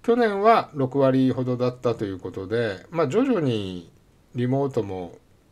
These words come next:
少し戻ってきてるのかなという感じで、まあ、でもそれでもリモートの影響はありますよね。で、エフエムシーは、少々、あ、時期尚早な利上-、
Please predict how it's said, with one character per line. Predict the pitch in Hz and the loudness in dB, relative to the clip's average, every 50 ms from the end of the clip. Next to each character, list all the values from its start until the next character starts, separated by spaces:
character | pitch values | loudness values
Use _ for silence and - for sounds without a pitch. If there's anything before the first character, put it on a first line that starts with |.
| _ _ | _ _
少 | - - - - 151 139 | -20 -10 -4 -2 -2 -2
し | - | -2
戻 | 110 95 101 107 127 | -4 -6 -4 -4 -4
っ | 131 | -4
て | 127 - 104 | -6 -8 -12
き | 90 - | -12 -10
て | - 104 | -10 -10
る | 95 90 | -10 -10
の | 90 87 | -12 -12
か | 82 92 90 | -14 -12 -12
な | 95 110 117 123 123 123 | -10 -8 -6 -4 -4 -6
と | 123 104 | -6 -8
い | 90 87 | -10 -10
う | 85 85 | -10 -12
感 | 82 - - 90 87 85 | -14 -16 -16 -14 -14 -16
じ | - - | -16 -16
で、 | 90 95 | -12 -8
ま | 127 165 | -6 -6
あ、 | 147 - - - - | -6 -8 -10 -14 -18
で | 127 139 135 127 123 175 196 | -14 -12 -12 -10 -8 -8 -8
も | 196 135 | -8 -8
そ | - - 131 | -6 -4 -4
れ | 127 | -4
で | 147 196 | -4 -6
も | 214 - 107 | -6 -6 -4
リ | 113 127 | -4 -2
モ | 139 135 131 | -2 -2 -2
ー | |
ト | 127 131 | -2 -4
の | 95 | -6
影 | 90 90 90 87 | -8 -10 -12 -12
響 | - 95 | -12 -10
は | 92 92 | -10 -10
あ | |
り | 92 101 | -10 -8
ま | 110 120 127 | -8 -8 -8
す | - 104 | -8 -10
よ | 87 | -12
ね。 | 80 82 90 92 92 95 98 - _ _ _ - - _ _ - _ - - - _ _ - | -12 -12 -14 -14 -14 -14 -16 -18 _ _ _ -20 -20 _ _ -20 _ -20 -20 -20 _ _ -4
で、 | 208 226 160 143 147 | -2 -2 0 0 0
エ | |
フ | 127 151 | 0 0
エ | 156 | 0
ム | 151 147 | 0 -2
シ | 127 - 151 147 | -4 -2 -2 0
ー | 131 | 0
は、 | 123 143 143 123 104 - - _ _ _ _ _ _ - | 2 2 2 2 0 -4 -10 _ _ _ _ _ _ -12
少 | - - 135 131 | -6 -4 -4 -4
々、 | 123 - 135 127 - 131 - 127 127 113 | -4 -6 -8 -10 -10 -12 -14 -12 -10 -10
あ、 | 110 | -8
時 | 110 131 131 | -8 -8 -8
期 | 127 | -6
尚 | - - 117 110 | -4 -4 -4 -2
早 | - 131 135 | -2 -4 -4
な | 151 170 | -2 -2
利 | 156 123 | -2 -2
上-、 | 104 98 104 | -2 -4 -4